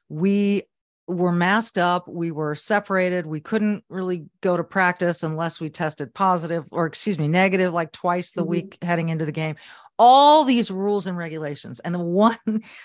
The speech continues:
Speaker 1: that bothered everyone the most was the masking up. We had to do it on airplanes. We were traveling every week. We had to sit in cars together in masks. We had to be in meetings in masks, or we held our meetings on Zoom.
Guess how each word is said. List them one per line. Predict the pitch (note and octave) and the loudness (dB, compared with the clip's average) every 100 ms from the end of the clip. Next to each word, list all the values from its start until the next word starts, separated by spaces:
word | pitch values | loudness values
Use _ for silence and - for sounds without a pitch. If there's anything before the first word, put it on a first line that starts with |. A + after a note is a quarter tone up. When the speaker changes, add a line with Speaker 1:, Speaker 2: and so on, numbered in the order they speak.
| - | -4
Speaker 1:
that | G3+ F3 | -2 2
bothered | G3 G3 G#3 | 4 4 2
everyone | E3 E3 G3 F3+ F3+ | 0 -4 -4 -4 -4
the | G#3 | -4
most | C3 A#2+ E3 F3+ | -6 -8 -8 -8
was | F#3 | -4
the | G#3+ | -2
masking | G3 F#3 G3+ - A3+ | 0 2 0 -2 -2
up. | C#4 C4+ - | -2 -4 -6
We | D#3 | -6
had | D#3 | -6
to | C3+ | -6
do | C3+ C#3+ | -6 -6
it | |
on | C3 C#3 - | -6 -8 -2
airplanes. | G#3 A3 A#3 A3+ F3+ | -2 0 0 0 0
We | D3+ | -6
were | C3 | -8
traveling | - G#3 G3 F#3+ F#3 | -6 0 0 2 0
every | F3 F3 | -2 -4
week. | F#3 F#3+ C3+ | -4 -6 -8
We | C3 | -10
had | D3 | -10
to | C3+ | -10
sit | - - | -10 -10
in | D3 | -6
cars | - G3+ G3+ | 0 0 -2
together | G3 G3 F#3+ | -4 -4 -2
in | F#3 | -2
masks. | F3+ F3 F3 - | -2 -2 -4 -6
We | D3 D3 | -8 -4
had | D3+ | -4
to | |
be | C#3+ | -6
in | C#3 C#3 | -10 -6
meetings | F3 A3+ G#3+ F3 | -2 -2 -2 -4
in | F#3+ | -4
masks, | F#3 F#3 F3 - - - - - | -4 -6 -8 -10 -18 -20 -20 -6
or | F#3 F3+ | 0 0
we | E3 | 2
held | D#3 D3+ | -2 -2
our | D3 | -4
meetings | C#3+ C#3+ C#3+ C3 | -4 -6 -6 -6
on | C3 | -8
Zoom. | C3 G#3+ G3+ | -2 0 0